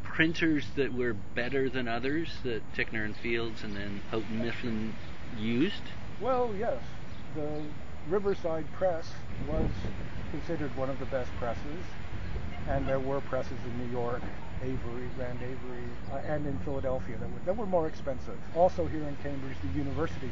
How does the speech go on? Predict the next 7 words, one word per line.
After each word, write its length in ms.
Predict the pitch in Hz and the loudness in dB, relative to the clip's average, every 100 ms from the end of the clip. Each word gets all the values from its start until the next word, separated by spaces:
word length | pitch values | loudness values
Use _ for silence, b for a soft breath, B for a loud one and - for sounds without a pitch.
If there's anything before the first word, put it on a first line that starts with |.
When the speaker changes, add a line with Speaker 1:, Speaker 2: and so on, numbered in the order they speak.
| - | -2
Speaker 2:
Press. 240 | 120 113 87 - - - - - | 0 0 -2 -2 -2 -2 -2 -2
But 240 | 156 156 156 - 160 | 0 0 0 -2 -2
although 480 | 160 160 190 175 170 - - | 0 2 2 2 0 -2 -2
Ticknor 300 | 208 165 160 | -2 -2 -2
and 100 | 151 151 | -2 -2
Fields 340 | 151 160 151 127 | -2 -2 -2 -2
and 180 | 123 | -2